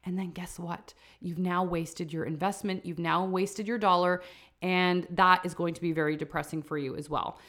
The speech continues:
Because again, it is kind of depressing to look at these beautiful pieces in your closet and tell yourself, "Oh, I can't wear that." I mean,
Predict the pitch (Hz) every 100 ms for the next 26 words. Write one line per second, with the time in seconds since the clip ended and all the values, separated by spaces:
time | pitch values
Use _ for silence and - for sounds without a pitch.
0 | - - 208 247 349 320 294 403 480 508
1 | 427 294 208 185 190 180 196 196 190 196
2 | 156 190 202 208 202 202 190 180 190 185
3 | 180 170 170 208 - 180 196 190 190 185
4 | 180 170 - 180 175 190 170 170 160 151
5 | - - - - 262 285